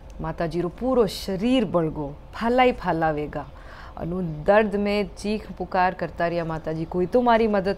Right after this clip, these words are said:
કરો, કોઈ તો મારી મદદ કરો." કોઈ માતારી પ્ર-, મદદ વાસ્તે નહીં આવ્યો. તો એ કુમ્હારન હી, કુમ્હારન કોણ? જો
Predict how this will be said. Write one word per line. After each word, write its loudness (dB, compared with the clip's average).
કરો, 0
કોઈ -2
તો -2
મારી 2
મદદ -2
કરો." -4
કોઈ -4
માતારી -2
પ્ર-, -8
મદદ -6
વાસ્તે -6
નહીં -2
આવ્યો. -6
તો 0
એ 4
કુમ્હારન 4
હી, -2
કુમ્હારન 4
કોણ? 0
જો 4